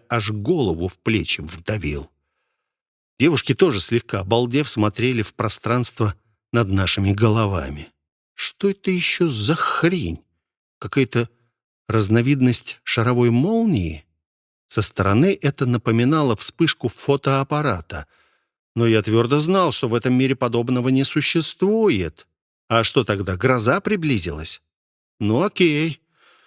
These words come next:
А где тогда гром? Короче, ничего не ясно. Ну, мать его, так. Молитва, прочитанная мной, была придумана мной на ходу и произнесена по-русски.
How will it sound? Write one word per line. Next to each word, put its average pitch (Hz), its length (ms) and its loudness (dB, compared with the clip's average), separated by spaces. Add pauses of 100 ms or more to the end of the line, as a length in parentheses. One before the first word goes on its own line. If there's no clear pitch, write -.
(760)
А 180 100 4
где 185 160 2
тогда 151 300 2
гром? 135 500 0 (840)
Короче, 120 380 0
ничего 131 380 2
не 131 140 4
ясно. 90 520 -4 (760)
Ну, 202 280 2
мать 85 360 -4
его, 73 120 -8
так. - 420 -10 (320)
Молитва, 196 540 2
прочитанная 151 760 -2
мной, 170 340 2
была 135 300 0
придумана 135 600 2
мной 127 400 2
на 104 120 2
ходу 143 440 0
и 120 80 2
произнесена 107 680 -2
по-русски. 135 760 -4